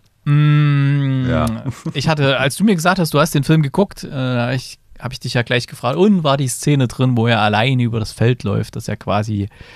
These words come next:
Speaker 1: die, ja, die ikonografische Szene. Und natürlich hast du gesagt, ja klar, die kommt gleich am Anfang und von da aus ist das mit Rückblenden aufgebaut. Und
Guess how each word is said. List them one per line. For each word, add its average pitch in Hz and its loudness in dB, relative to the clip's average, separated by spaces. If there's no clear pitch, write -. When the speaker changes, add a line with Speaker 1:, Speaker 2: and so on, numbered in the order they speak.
Speaker 1:
die, 117 4
ja, - -6
die - -10
ikonografische 127 -2
Szene. 123 -2
Und 117 -4
natürlich 120 2
hast 107 -2
du 117 -6
gesagt, 101 -8
ja 95 -6
klar, 101 -2
die 95 -2
kommt 104 -6
gleich 101 -2
am 107 0
Anfang 110 2
und 98 -2
von 107 -2
da 98 4
aus 101 0
ist - -6
das 107 -4
mit 110 -2
Rückblenden 110 -4
aufgebaut. 117 0
Und 104 0